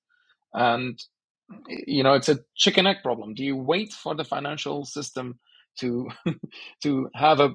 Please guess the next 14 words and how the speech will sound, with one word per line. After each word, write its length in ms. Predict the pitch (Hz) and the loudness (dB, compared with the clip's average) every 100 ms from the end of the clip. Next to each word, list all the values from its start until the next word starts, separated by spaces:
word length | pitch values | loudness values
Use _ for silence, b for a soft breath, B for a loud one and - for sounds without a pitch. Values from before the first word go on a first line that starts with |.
| 131 | 0
larger 420 | 123 143 147 156 | 4 4 2 -4
share 520 | - 131 139 147 156 - | -4 -4 -4 -4 -8 -8
of 240 | 127 117 - - | -6 -6 -10 -10
the 360 | 123 117 127 | -8 -8 -10
economy 560 | 120 - 160 220 277 277 _ _ _ _ | -6 -2 0 -2 -4 -8 _ _ _ _
and 260 | 120 120 107 | -6 -4 -4
ma-, 300 | 117 139 151 | 2 2 2
hence 500 | 135 123 143 - - - - | -2 -2 -2 -4 -10 -10 2
gather 260 | 127 123 123 | 4 4 2
the 140 | 120 | 0
data? 380 | 113 139 190 208 | -2 0 -2 -2
Or 360 | - 185 185 180 B B _ | 4 6 6 2 B B _
do 100 | 143 | -4
you 280 | 196 175 170 | -2 -2 -8